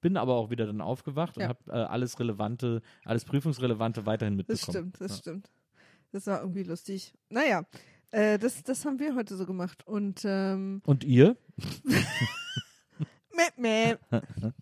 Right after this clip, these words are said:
Speaker 2: Ich bin, ich hab heute mal wieder festgestellt, wir sind jetzt quasi von einer Abendveranstaltung nach Hause gekommen. Es ist noch nicht zweiundzwanzig Uhr vierundvierzig zum
Speaker 1: Mhm.
Speaker 2: Glück, ähm, aber auch schon spät.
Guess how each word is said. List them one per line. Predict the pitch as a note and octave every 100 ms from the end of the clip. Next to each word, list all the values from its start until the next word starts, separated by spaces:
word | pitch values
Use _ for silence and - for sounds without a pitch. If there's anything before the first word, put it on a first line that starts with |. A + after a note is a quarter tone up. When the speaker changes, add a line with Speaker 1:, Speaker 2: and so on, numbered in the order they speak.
| - - - - - - _ _ _
Speaker 2:
Ich | - -
bin, | C#4 B3+ A3 - _ _ _ _
ich | B3 C#4
hab | C4
heute | B3+ A#3+ C4
mal | A3
wieder | G3+ F#3+
festgestellt, | - F#3+ - F#3 - D#3 E3 A3 - -
wir | F3+ G3+ G3 G3 G3 G3 G3 _ _ _ _ _ -
sind | G#3 A#3+
jetzt | C#4 -
quasi | B3 A3 G3+
von | A#3 G3+
einer | F3 F#3+
Abendveranstaltung | - A#3 C4 - A3+ - G#3+ G#3
nach | F#3+
Hause | G3 G3+ A#3+
gekommen. | A3+ A3+ B3 B3
Es | -
ist | F3+ G3+
noch | F#3+
nicht | G#3+ -
zweiundzwanzig | - G3 G3 F#3+ F3+
Uhr | -
vierundvierzig | G#3 F#3 F#3 G#3 C4 A3
zum | G3+ -
Speaker 1:
Mhm. |
Speaker 2:
Glück, | C#4 F4 - _ - - _ -
ähm, | G#3+ G#3 G3+ F#3
aber | F3+ F#3 F3
auch | G3
schon | A#3+ G#3
spät. | - E3+ E3+ A#3 -